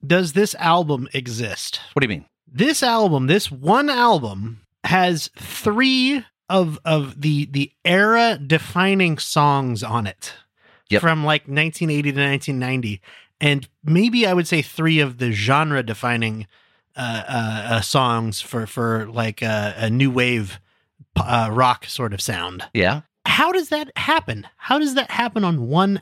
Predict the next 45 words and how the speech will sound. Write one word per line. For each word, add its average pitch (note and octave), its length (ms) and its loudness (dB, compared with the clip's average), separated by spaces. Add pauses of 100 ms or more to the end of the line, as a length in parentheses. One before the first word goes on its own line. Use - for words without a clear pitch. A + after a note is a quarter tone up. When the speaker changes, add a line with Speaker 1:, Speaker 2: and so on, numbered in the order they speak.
Speaker 1:
album? F3+ 480 0 (260)
Speaker 2:
Well, A2+ 220 4
we're D3 140 6
gonna F#3+ 160 4
talk F#3 320 2
about D2+ 260 -4
it. - 80 -12 (100)
Speaker 1:
Like, F#3 240 -2
honestly, A3+ 440 0
before F3+ 420 2
this, D#3 180 0
I D3 120 0
don't E3+ 200 -2
think F3 140 -2
I D3+ 40 4
had D#3+ 120 4
ever D3 180 0
listened C#3+ 280 0
to C#3 40 -2
this B2 140 -6
album B2+ 280 0
from B2 180 -8
beginning B2 340 0
to A#2 80 -10
end, B2+ 220 -2
and B2 100 -6
I B2 40 -4
never D3+ 260 0
realized A#2 640 0
Speaker 2:
Really? D3+ 400 2 (180)
Speaker 1:
Yeah, G3+ 240 2
I D#3 100 2
never F#3+ 240 0
realized E3+ 560 2
how E3 420 -2 (100)
packed - 560 -4
this B2 240 -4
was. F#2 320 -6
Speaker 2:
Oh. E2 320 0 (500)
It's - 80 -12
a F3 60 4
perfect G#3 400 0
storm. F#3+ 520 0
Speaker 1:
It's F3+ 280 -2
nuts. A#3 680 -2